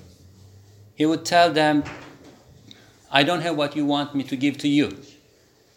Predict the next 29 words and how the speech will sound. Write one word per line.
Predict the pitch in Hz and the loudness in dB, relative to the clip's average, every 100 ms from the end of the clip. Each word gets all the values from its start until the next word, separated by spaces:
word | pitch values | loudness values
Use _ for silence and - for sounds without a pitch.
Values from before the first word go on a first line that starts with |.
| _ | _
but | 123 120 | -4 -2
go | 156 170 165 | 2 4 4
read | 156 143 | 0 2
the, | 143 139 127 | 2 2 2
uh, | 117 110 107 104 104 | 0 0 0 -2 -4
the | 117 | -4
books | 151 - | -2 -4
that | 127 | -4
I've | 123 120 | -2 0
written, | 165 143 123 | -2 -4 -4
the | |
Risale-i | 113 120 135 120 110 | -4 -4 -2 0 0
Nur." | 117 170 202 - - - - - | 0 -2 -4 -8 -20 -20 -12 -4
And | 127 | 0
he | |
would | 156 160 | 0 0
say, | 147 | -2
"The | 127 | -2
teacher | 127 196 190 156 | -2 -2 -2 0
of | 139 127 | 0 0
the | 131 | -2
Risale-i | - 139 131 127 | 0 0 2 2
Nur | 135 190 175 | 2 0 0
is | 147 151 | 0 0
the | 135 | 0
Risale-i | 131 - 123 117 127 | -2 2 2 2 0
Nur." | 110 104 - - _ | -4 -8 -14 -20 _
The | - 110 104 - - _ _ _ | -2 -2 -2 -10 -20 _ _ _
collection, | - 127 143 147 - 104 | -6 2 2 2 -4 -6